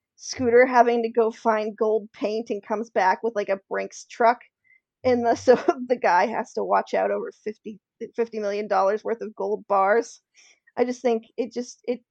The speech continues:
was really good, and then I was, you know, shocked at how, as a singer, how much she was able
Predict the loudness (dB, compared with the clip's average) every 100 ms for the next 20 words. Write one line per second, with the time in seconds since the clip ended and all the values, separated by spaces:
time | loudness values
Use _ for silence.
0 | _ _ _ _ _ -18 -16 -14 -10 -8
1 | -8 -10 4 6 6 4 -4 -4 -4 -4
2 | -2 -4 -6 -20 _ -4 -2 -2 -4 -4
3 | -4 -6 -12 -8 -4 -2 -2 -6 _ _
4 | _ _ _ _ _ _ _ _ _ _
5 | -2 -2 -4 -4 -2 0 -2 -4 -10 -8
6 | -6 -2 -4 -4 -10 -10 -8 -6 -6 -4
7 | -6